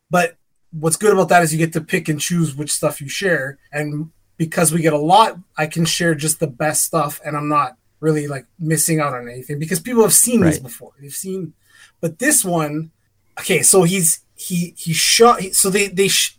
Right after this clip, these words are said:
Speaker 1: they hunt with a beak, but it's like a spear. They keep their beak closed so they can j-, jam it into stuff and pull it out.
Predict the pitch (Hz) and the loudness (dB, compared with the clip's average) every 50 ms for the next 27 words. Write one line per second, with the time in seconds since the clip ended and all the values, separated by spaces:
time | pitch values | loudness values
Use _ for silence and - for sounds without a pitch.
0 | _ - 196 190 - - 247 277 277 262 233 226 226 196 175 151 127 120 - 185 | _ 2 2 2 4 4 2 2 2 -2 -4 -2 0 0 0 0 -2 -4 -4 -2
1 | 196 180 160 - - - 170 160 165 160 - 180 165 170 151 - - - - - | -2 -2 -4 -6 -2 0 0 2 2 2 2 0 2 2 2 4 4 2 0 -2
2 | 185 185 170 151 - - - - _ _ - 165 160 - 226 226 226 - 190 156 | -2 0 0 0 -2 -2 -12 -20 _ _ -4 -4 -4 0 0 0 4 4 2 2
3 | 135 196 208 185 160 - - - 185 190 175 160 151 147 147 147 156 - - - | 2 -4 -6 -6 -6 -8 -4 2 4 6 6 6 6 4 0 -4 -6 -6 -8 -12
4 | _ _ _ _ _ - - - 170 180 175 165 170 165 160 147 143 - - _ | _ _ _ _ _ -10 -4 0 0 0 0 2 4 4 4 4 2 -4 -12 _
5 | _ _ - 160 120 113 127 156 190 190 190 196 190 185 170 175 175 170 165 156 | _ _ -10 -10 -6 -4 0 2 4 6 6 6 6 4 4 2 0 0 0 0
6 | 143 - - 151 151 - 151 143 - - - - 196 175 170 165 170 165 151 135 | 0 2 2 2 0 0 -2 -6 -6 -10 -6 -4 -2 0 0 0 0 0 -2 -4
7 | - | -10